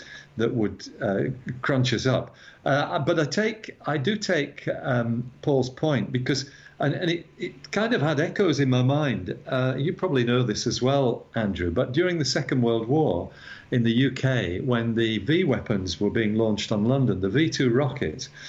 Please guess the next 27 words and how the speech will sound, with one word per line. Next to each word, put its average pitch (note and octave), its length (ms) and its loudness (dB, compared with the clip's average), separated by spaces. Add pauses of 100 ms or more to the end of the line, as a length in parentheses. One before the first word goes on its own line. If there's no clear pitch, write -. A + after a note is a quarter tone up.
(380)
uh, A2 380 2 (300)
which C3 340 0
was B2+ 200 2
the C3+ 180 0 (340)
kind A3 220 0
of C#3 120 0
the, A#2 120 2
you B2+ 200 0
know, G2+ 120 0
the G2 100 -2
forerunner A2+ 540 0
of F2 160 -2
most B2+ 280 0
of G#2 60 2
the G2 160 0 (220)
rockets A#2+ 380 -2
that A#2 100 0
we're G2+ 120 0
familiar A2+ 440 2
with G2+ 180 0
today, G2+ 500 0 (400)
uh, G2+ 160 0
putting A2+ 460 0
things G#2+ 300 -2
into G#2+ 240 2
orbit B2 320 2
and F#2+ 260 -4